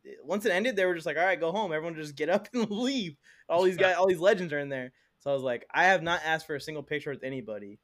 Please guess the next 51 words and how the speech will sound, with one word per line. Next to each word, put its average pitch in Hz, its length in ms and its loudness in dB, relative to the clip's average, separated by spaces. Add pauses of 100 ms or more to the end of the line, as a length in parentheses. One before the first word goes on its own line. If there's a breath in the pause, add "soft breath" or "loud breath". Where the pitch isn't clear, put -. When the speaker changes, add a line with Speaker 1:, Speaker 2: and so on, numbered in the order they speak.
Speaker 1:
Like, 110 220 -8 (540)
uh, 113 100 -4 (180)
Roger 147 300 -2
Goodell 160 340 0
was 147 100 -8
as 135 120 -8
close 151 340 -8
as, 143 80 -16
like, 131 120 -6
over 147 200 -6
my 139 140 -8
shoulder. 131 480 -8
Like, 120 160 -10
all 156 160 0
these 175 140 -4
people 151 240 -8
were. 143 200 0
And 127 160 -4
I 131 100 -4
was 139 100 -6
like, 127 120 -2
"I 131 80 0
haven't 156 200 -2
asked 143 200 -6
for 139 60 -12
a 131 40 -12
picture 135 280 -14
with 120 80 -10
nobody." 120 460 -8 (340)
So 113 360 -6
after 147 280 -2
this, 123 280 -6
I'm 120 180 -14
gonna 123 380 -8 (120)
be 131 140 -10
a 156 60 -4
fan 143 400 -4
for 127 180 -12
one 131 220 -10
second, 131 420 -8
and 113 80 -16
I'm 117 120 -14
gonna 117 200 -12
hunt 127 180 -12 (220)
Dan 113 260 -14
Fouts 107 260 -16
down. 95 200 -16 (1160)
The 147 80 -8
second 220 340 2
it 240 220 -4
ends, 156 400 -2